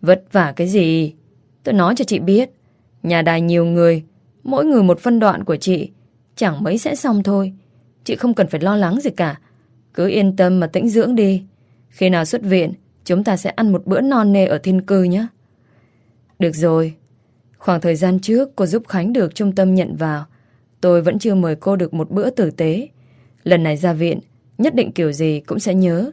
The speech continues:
Nghe tôi nhắc đến Khánh, Loan lại hỏi: "Cậu ấy dạo này sao rồi? Đỡ hơn không?" "Tốt hơn một chút, đang tập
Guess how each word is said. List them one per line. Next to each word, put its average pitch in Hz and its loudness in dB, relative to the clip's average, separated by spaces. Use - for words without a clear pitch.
Nghe 180 0
tôi 170 0
nhắc 202 -2
đến 180 0
Khánh, 175 -4
Loan 190 2
lại 170 -4
hỏi: 151 -6
"Cậu 190 4
ấy 170 4
dạo 226 0
này 160 -4
sao 190 -2
rồi? 160 -2
Đỡ 196 4
hơn 233 2
không?" 190 0
"Tốt 196 2
hơn 196 2
một 160 -4
chút, 220 0
đang 180 2
tập 165 -2